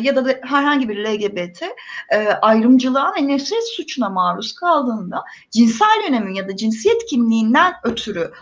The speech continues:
ona anayasada, e, haklarını savunacak, e, bir madde olmamasına karşın İstanbul Sözleşmesi'ne dayanak gösterebiliyordu. Zaten,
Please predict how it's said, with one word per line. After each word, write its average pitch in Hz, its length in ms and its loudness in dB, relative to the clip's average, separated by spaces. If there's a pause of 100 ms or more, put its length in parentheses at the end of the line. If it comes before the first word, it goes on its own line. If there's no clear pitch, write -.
(120)
ona 339 260 4
anayasada, 294 840 0 (340)
e, 202 80 4
haklarını 277 800 0
savunacak, 269 760 0 (140)
e, 233 180 0
bir 294 100 2
madde 302 400 2
olmamasına 294 680 0
karşın 208 420 -2 (240)
İstanbul 440 480 0
Sözleşmesi'ne 262 840 -2
dayanak 269 420 0
gösterebiliyordu. 277 960 0 (400)
Zaten, 320 600 2